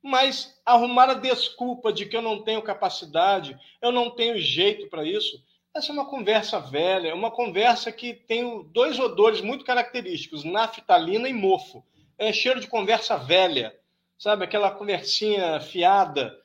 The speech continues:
que aqui no, no Brasil, pelo menos, não sei quem está nos ouvindo em outros lugares, mas aqui a ideia da expressão conversa fiada é uma conversa sem base, o indivíduo fala por falar, não tem fundamento naquilo que ele diz. Ele não se preparou, ele não estudou, ele não evocou nenhum tipo de conhecimento,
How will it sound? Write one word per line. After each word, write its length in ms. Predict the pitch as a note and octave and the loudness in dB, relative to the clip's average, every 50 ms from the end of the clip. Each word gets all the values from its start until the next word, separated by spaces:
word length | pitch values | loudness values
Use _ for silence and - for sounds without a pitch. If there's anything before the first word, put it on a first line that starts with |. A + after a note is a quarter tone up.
| _ _ _ | _ _ _
que 60 | E3+ | -12
aqui 180 | D#3+ D#3+ - G#3+ | -10 -6 -4 -4
no, 160 | G#3 G3 F#3 | -4 -2 -4
no 80 | F#3+ | -4
Brasil, 460 | F#3 F#3 F3+ E3+ D3+ C3+ C#3 F#3+ F#3+ G3 | 0 2 4 4 4 2 0 -2 -2 -2
pelo 160 | F#3+ E3+ D#3+ | -4 -4 -2
menos, 200 | D#3+ F#3+ G3+ F#3 | -2 -4 -4 -4
não 100 | F3+ E3 | -6 -6
sei 200 | - - G3 F#3+ | -4 -4 -4 -4
quem 140 | G3 F#3 E3+ | -4 -6 -8
está 260 | D#3+ - - E3 D#3+ | -8 -8 -6 -6 -6
nos 180 | E3 E3 D#3 | -6 -6 -6
ouvindo 300 | D3+ D#3+ C#3 C#3 D#3+ E3 | -6 -6 -6 -4 -6 -4
em 60 | D#3 D#3 | -4 -4
outros 180 | D#3+ D#3 - | -4 -6 -8
lugares, 460 | - C#3+ C3+ D3+ E3+ G3 G3+ F#3+ D#3 | -10 -10 -4 0 0 2 0 0 -2
mas 160 | E3 E3+ D#3 E3 | -6 -6 -6 -6
aqui 360 | D#3+ - - G#3 G#3+ G#3+ G#3+ - - _ _ _ | -6 -6 -6 -4 -4 -4 -6 -10 -16 _ _ _
a 120 | F3 F3+ | 0 0
ideia 260 | F#3 F3 G3 G3+ G3+ | 2 4 6 6 6
da 100 | G3+ G#3 | 6 4
expressão 440 | G3+ G3+ - G#3 G3 F3+ - G3 F#3+ | 0 0 0 0 -2 0 -2 -4 -4
conversa 600 | F#3+ - G3 F3 D#3 D3+ F#3+ G#3+ G3+ G#3 - C#3+ | -2 -2 -2 -2 0 2 4 4 4 2 -2 -6
fiada 640 | - - - D#3+ E3 F#3+ A3 A3+ G3+ E3 C#3+ B2 - - _ _ _ _ _ _ | -6 -6 -2 2 4 4 4 4 2 0 -4 -6 -6 -10 _ _ _ _ _ _
é 60 | F#3+ F#3 | -4 -2
uma 200 | G3 A3 A3 G#3+ | 0 0 -2 -2
conversa 380 | A3 G#3 F#3+ G#3 G3+ G3+ - | -2 0 2 2 2 2 -2
sem 260 | F#3+ - G#3+ G#3 F#3 | -4 -4 -4 -4 2
base, 460 | D#3+ E3 E3+ F3 F3 F3 E3+ D#3 C#3+ E3 | 4 6 8 8 8 8 6 4 0 -6
o 20 | |
indivíduo 360 | E3 E3 F3+ F#3+ G#3+ G#3 F#3 - | -8 -8 -6 -6 -6 -6 -8 -12
fala 380 | - - F#3+ F#3+ G3+ G#3 G3+ | -2 2 4 4 4 4 2
por 180 | G3+ - F#3+ - | -2 -4 -8 -8
falar, 560 | - - F3+ D#3+ D3 C#3+ D3 D3 C#3 C3 - _ _ _ _ _ | -2 0 2 2 4 4 2 2 0 -4 -8 _ _ _ _ _
não 160 | - F#3 F#3+ | -8 -8 -8
tem 220 | F#3+ - G#3 A3+ G#3+ | -2 0 0 0 0
fundamento 720 | A3 - A3 A3 A3 G3+ F#3+ F#3 F#3+ G3+ G3+ F#3+ - - D#3+ | -2 -4 -2 2 2 2 2 4 4 4 4 2 0 -4 -6
naquilo 360 | D#3 C#3+ D3+ - D#3+ D3+ D3 | -8 -8 -6 -8 -10 -10 -10
que 100 | - C#3+ | -12 -14
ele 100 | C#3 C3 | -14 -14
diz. 560 | B2 A#2 A2+ A2 G#2+ G#2 - - - - _ _ _ - | -14 -14 -14 -14 -14 -14 -14 -16 -16 -16 _ _ _ -6
Ele 100 | E3+ F3 | -4 -2
não 200 | F3+ F#3+ G#3 G#3 | 0 0 0 0
se 120 | G#3 - | 0 -2
preparou, 560 | G#3 - G#3 G#3 G#3 G#3 G3+ F3+ E3 E3 F3+ | -2 -2 -4 -4 2 4 4 4 6 4 2
ele 80 | F#3+ F3+ | 0 0
não 80 | F3+ G3+ | -2 -2
estudou, 540 | G3+ - - - G3+ D3+ D3 E3+ F3+ F3+ E3+ | -4 -4 -6 -10 -12 -6 0 0 2 2 2
ele 100 | E3 E3 | 0 -2
não 140 | F3 G3 G#3+ | -2 -2 -2
evocou 520 | A3 G3+ G3 G#3 G#3 G#3 - - G3 G3+ | -2 0 0 0 0 0 0 0 0 0
nenhum 200 | G3+ G#3+ B3 C4 | 0 -2 -6 -8
tipo 280 | - - A3+ G#3+ - F#3+ | -10 -12 -14 -14 -14 -14
de 100 | F#3+ G3 | -14 -12
conhecimento, 840 | - F#3+ F#3 F3+ E3+ - - E3+ D#3 D#3+ E3+ F3 E3 D#3+ - D3 | -8 -8 -6 -4 -4 -4 -4 -4 -4 -4 -4 -4 -4 -6 -10 -20